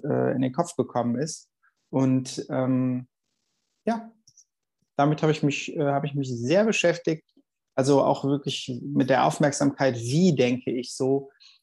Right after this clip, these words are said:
über die Vergangenheit nach und, äh, über was denke ich immer wieder, äh, der Vergangenheit nach. Könnt ihr euch selber mal beobachten, ist interessant. Also was erzähle ich zum Beispiel immer wieder,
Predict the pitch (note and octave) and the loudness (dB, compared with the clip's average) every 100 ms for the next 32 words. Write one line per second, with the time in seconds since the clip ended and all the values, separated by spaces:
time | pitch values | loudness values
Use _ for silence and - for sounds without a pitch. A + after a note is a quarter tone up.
0 | - B2+ B2+ A#2+ B2 A#2+ D3 F3 D#3+ D#3 | -4 0 0 2 2 4 4 2 2 2
1 | D3 C#3+ C#3 C#3+ - C3+ B2+ B2+ - - | 2 2 2 0 -4 -4 -2 -4 -8 -6
2 | B2+ C3 B2 B2 B2 D3+ - A#2+ A#2 - | -2 0 2 4 4 2 2 0 -2 -6
3 | - B2+ A2+ A#2 A#2 G#2 - A#2 A#2 A#2+ | -8 -6 -6 -4 -4 -6 -6 -8 -10 -10
4 | _ _ _ - A#2+ B2 A#2+ A#2+ A#2 A#2+ | _ _ _ -6 -2 0 0 0 0 0
5 | A#2 - G3+ F3 - F3 D#3+ C#3 C3+ C#3+ | -2 0 4 4 4 4 4 2 2 2
6 | C3 A2 C3+ - - C3 - D3 B2 A#2+ | 2 0 -4 -8 -8 -8 -2 0 0 0
7 | B2+ C#3 C3 - D3+ D3+ D3 D3+ C3 C3 | 0 0 -2 -2 0 2 0 -2 -2 -2
8 | - C3+ C#3+ C#3+ C#3+ C#3+ C3 | -4 -4 0 -2 -2 -2 -4